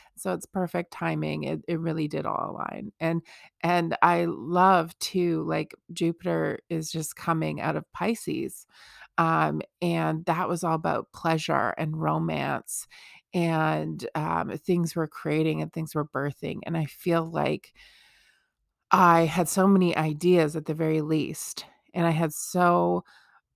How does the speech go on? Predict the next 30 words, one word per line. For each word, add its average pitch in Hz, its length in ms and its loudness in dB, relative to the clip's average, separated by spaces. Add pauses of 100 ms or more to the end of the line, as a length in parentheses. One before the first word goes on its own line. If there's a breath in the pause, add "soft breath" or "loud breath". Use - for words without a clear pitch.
(260)
much 180 360 0
more 160 220 -2
pleasure 156 580 -2
in 180 160 -2
my 190 220 0
life, 185 580 -4 (1040)
um, 160 440 2
along 190 360 2
with 175 160 -2
a 165 60 -6
lot - 200 -6
of 190 100 -12
other 131 220 -8
things. - 400 -12
So 175 320 2 (340 loud breath)
very 233 240 6
interesting. 175 680 0
And, 175 360 0 (300 loud breath)
you 196 100 -2
know, 185 140 0
Jupiter, 226 600 0 (540)
we 185 260 2
say 202 160 4
it's 190 120 0
the 202 80 0
great 156 260 0
expander, 220 680 4
it's 170 240 -4
luck. 180 580 0 (480 soft breath)
Um, 170 540 -2